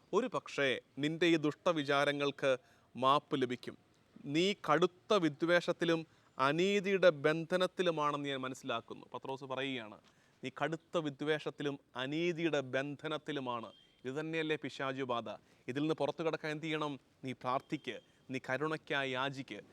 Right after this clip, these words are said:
നീ നോമ്പെടുക്ക്, ഉപവാസത്തിലേക്ക് വായോ. ഇതെല്ലാം വിശുദ്ധീകരണം ലക്ഷ്യം വെച്ചാ കേട്ടോ. നോമ്പെടുക്കുന്നതിൻ്റെ ഉദ്ദേശം എന്താ? എന്നിലെ തിന്മയെ ഉരിഞ്ഞു മാറ്റണം.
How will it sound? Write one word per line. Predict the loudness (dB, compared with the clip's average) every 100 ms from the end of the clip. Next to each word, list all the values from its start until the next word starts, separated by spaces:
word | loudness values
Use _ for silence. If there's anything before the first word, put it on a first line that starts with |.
| -10 -6
നീ |
നോമ്പെടുക്ക്, | -2 0 0 0 -2 -2 -6 -12 -12 -8
ഉപവാസത്തിലേക്ക് | -2 2 2 2 -2 -2 -4 -2 -2
വായോ. | -2 -2 -4 -8 -18 -12
ഇതെല്ലാം | -4 -2 0 -2 -4 -8 -14
വിശുദ്ധീകരണം | -8 -6 -6 -6 -6 -4 -4 -6 -4 -4
ലക്ഷ്യം | -4 -4 -4
വെച്ചാ | -4 -2
കേട്ടോ. | -4 -2 -4 -6 -16 -16 -8
നോമ്പെടുക്കുന്നതിൻ്റെ | 0 2 2 2 0 0 -2 0
ഉദ്ദേശം | 2 2 2 0
എന്താ? | 2 2 0 -2
എന്നിലെ | -2 0 0 2 2 0 -4
തിന്മയെ | -4 -4 0 0 0 -6 -20 -14 -4
ഉരിഞ്ഞു | 0 0 0
മാറ്റണം. | -2 -6 -10 -16